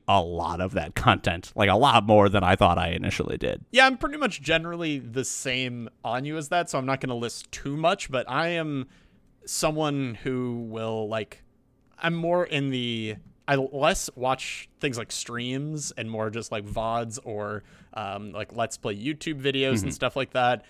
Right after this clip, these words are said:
Speaker 2: I'm more of a, um, I watch a lot of that kind of content, but I don't really interact with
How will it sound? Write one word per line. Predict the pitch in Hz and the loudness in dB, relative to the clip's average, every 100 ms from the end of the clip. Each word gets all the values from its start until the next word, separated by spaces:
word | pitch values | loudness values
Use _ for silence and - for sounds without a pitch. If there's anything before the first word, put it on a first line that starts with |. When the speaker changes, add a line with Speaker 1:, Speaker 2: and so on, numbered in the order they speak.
| _ - | _ -8
Speaker 2:
I'm | 131 127 123 | -4 -4 -2
more | 147 151 156 151 135 123 113 _ _ | 0 2 2 4 4 2 -4 _ _
of | - 110 | -6 0
a, | 117 107 107 107 104 | 2 4 4 2 0
um, | 104 101 _ _ _ _ - - | -4 -10 _ _ _ _ -10 0
I | 151 | 2
watch | 143 156 - - 165 | 4 2 0 -4 0
a | |
lot | 160 170 - | 2 0 0
of | 185 175 | 0 0
that | 180 185 | 0 0
kind | 208 202 | 0 -2
of | 190 | -2
content, | 196 196 214 208 | -4 0 0 0
but | 123 | -2
I | 110 | -2
don't | 120 117 | -2 -2
really | 120 117 | -2 -2
interact | 120 117 110 113 117 - | -4 -4 0 0 0 -4
with | 120 110 - | -4 -6 -6